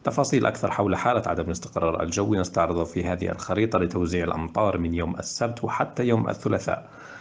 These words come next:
حيث توضح اشتداد أو ازدياد تأثر المملكة بحالة من عدم الاستقرار الجوي يوم الأحد، حيث تتكاثر الغيوم في مختلف طبقات الجو، يتخللها بعض الغيوم الركامية الرعدية خلال ساعات ظهيرة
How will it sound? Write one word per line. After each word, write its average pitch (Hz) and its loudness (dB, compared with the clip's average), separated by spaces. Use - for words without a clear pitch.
حيث 120 0
توضح 113 2
اشتداد 95 0
أو 135 2
ازدياد 110 0
تأثر - 0
المملكة 90 2
بحالة 92 -2
من 85 0
عدم 82 -2
الاستقرار 87 0
الجوي 92 4
يوم 104 6
الأحد، 98 -2
حيث 110 -2
تتكاثر 90 2
الغيوم 92 4
في 98 0
مختلف - 0
طبقات 87 0
الجو، 110 4
يتخللها 117 4
بعض 92 2
الغيوم 95 2
الركامية 127 0
الرعدية 113 6
خلال 101 0
ساعات 92 2
ظهيرة 92 2